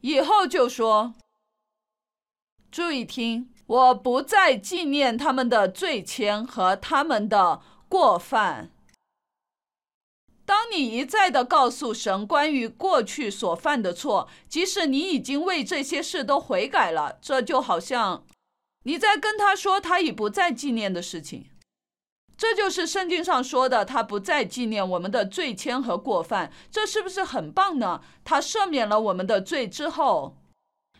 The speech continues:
并没有坐在那里，心里想着我们这一生犯了多少错。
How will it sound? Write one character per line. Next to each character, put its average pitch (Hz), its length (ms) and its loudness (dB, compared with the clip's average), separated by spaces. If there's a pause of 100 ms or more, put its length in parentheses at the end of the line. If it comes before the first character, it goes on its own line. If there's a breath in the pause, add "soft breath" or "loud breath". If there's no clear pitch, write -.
(120)
并 427 180 2
没 330 120 2
有 311 160 6
坐 381 200 0
在 302 200 0
那 262 240 2
里， 196 200 -4
心 392 280 -6
里 330 120 -4
想 196 280 -2
着 233 220 4
我 240 160 0
们 190 180 -4
这 339 200 -2
一 269 60 -2
生 311 260 -2
犯 311 240 0
了 196 160 0
多 254 220 0
少 175 180 -2
错。 131 380 -10